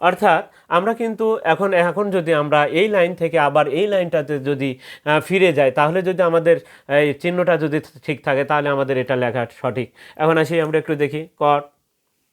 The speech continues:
দেখো টু পাই এখানে অবস্থান করছে, আহ,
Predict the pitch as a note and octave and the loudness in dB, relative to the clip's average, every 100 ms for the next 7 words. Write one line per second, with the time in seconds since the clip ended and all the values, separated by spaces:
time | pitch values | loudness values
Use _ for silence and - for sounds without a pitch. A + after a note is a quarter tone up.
0 | - C3 C3+ C#3 _ _ _ _ _ _ | -4 -2 -2 -6 _ _ _ _ _ _
1 | - - F3 F3 E3+ C#3 C3+ _ _ _ | -20 -6 -2 2 4 2 -2 _ _ _
2 | _ _ _ _ _ _ _ _ _ _ | _ _ _ _ _ _ _ _ _ _
3 | _ _ - - E3 F3 F#3 E3+ F3 F3 | _ _ -16 -2 2 4 4 4 2 -2
4 | E3+ E3+ E3 F3+ F3 F3 - - | -2 -4 -2 0 0 -2 -10 -4